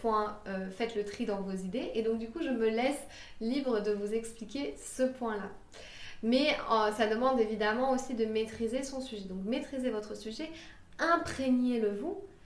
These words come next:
Et puis faites votre fiche avec vos petits points clés et laissez, euh, libre, libre cours si vous vous sentez à l'aise. Mais en tout cas, on n'aura pas ce problème de,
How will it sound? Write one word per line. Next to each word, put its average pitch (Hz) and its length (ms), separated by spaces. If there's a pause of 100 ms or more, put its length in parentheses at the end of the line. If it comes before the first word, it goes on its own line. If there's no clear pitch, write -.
(240)
Et 233 80
puis 233 180
faites 381 480 (100)
votre 277 360
fiche - 340
avec 240 300
vos 233 80
petits 233 320
points 226 320
clés 240 340 (400)
et 233 80
laissez, 233 720
euh, 196 300
libre, 220 440 (160)
libre 220 400
cours - 240
si - 220
vous 226 180
vous 220 80
sentez 226 400 (340)
à 254 140
l'aise. 220 300
Mais 233 80
en 277 120
tout 294 140
cas, 339 260 (320)
on 247 100
n'aura 254 280
pas 311 260
ce 277 60
problème 269 640
de, 285 260